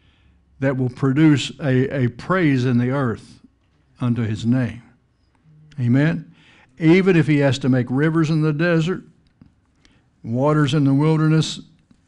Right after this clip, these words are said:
and, uh, you know, God's able to, God's able to change the very face of the earth, if necessary, for his people. Amen.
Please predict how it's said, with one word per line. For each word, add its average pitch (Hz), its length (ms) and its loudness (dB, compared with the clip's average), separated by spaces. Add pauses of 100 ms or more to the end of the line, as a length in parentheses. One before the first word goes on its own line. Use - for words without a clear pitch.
(640)
and, 123 400 2
uh, 120 380 0
you 139 180 -2
know, 123 320 -4 (460)
God's 135 340 -2
able 131 280 -2
to, 123 260 -4
God's 135 380 -6
able 127 280 -4
to 117 480 -10 (480)
change 143 440 0
the 131 100 -4
very 123 240 -4
face 131 420 -8
of 117 100 -8
the 110 140 -8
earth, 98 360 -16 (1160)
if 131 200 -4
necessary, 120 640 -4 (240)
for 113 200 -8
his 107 200 -8
people. 107 380 -10 (1300)
Amen. 143 500 -4